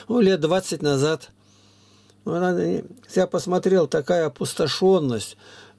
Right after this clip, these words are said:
то ли усталость все это, и в глаза глянул, тиной все заросло как будто бы.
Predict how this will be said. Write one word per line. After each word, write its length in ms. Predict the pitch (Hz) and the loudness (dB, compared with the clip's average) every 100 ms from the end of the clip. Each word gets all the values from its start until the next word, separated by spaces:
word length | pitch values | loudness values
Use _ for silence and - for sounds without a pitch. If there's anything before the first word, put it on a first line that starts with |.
| - | -6
то 100 | - | -2
ли 140 | 165 | 2
усталость 760 | 165 151 - - 214 202 160 127 | 4 2 -2 -2 -2 0 -2 -4
все 200 | - 147 | -2 0
это, 360 | 135 123 - 127 | 2 0 -2 -2
и 100 | 135 | -2
в 80 | |
глаза 440 | 135 180 170 190 165 | 0 0 0 0 0
глянул, 680 | 151 196 220 196 170 160 131 _ _ _ _ _ - - - _ _ _ _ _ _ _ _ _ _ - - | 0 0 2 2 0 -2 -8 _ _ _ _ _ -12 -12 -12 _ _ _ _ _ _ _ _ _ _ -20 -8
тиной 340 | - 190 156 131 | 0 2 4 0
все 200 | - 135 | 0 2
заросло 480 | 131 127 120 135 | 2 0 -2 -4
как 200 | 117 127 | 0 0
будто 340 | 117 123 - 123 | 0 -2 -2 -2
бы. 200 | 113 | -2